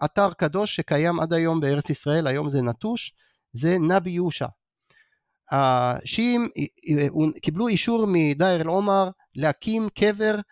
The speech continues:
אה, ש-, למה שהם טוענים שזה הנביא יהושע, כן? ביהדות וגם באסלאם הסוני זה לא שם, זה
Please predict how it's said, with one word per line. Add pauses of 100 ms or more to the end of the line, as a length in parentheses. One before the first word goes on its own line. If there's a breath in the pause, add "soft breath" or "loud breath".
(420)
אה,
ש-,
למה
שהם
טוענים
שזה
הנביא
יהושע,
כן?
ביהדות
וגם
באסלאם
הסוני
זה
לא
שם,
זה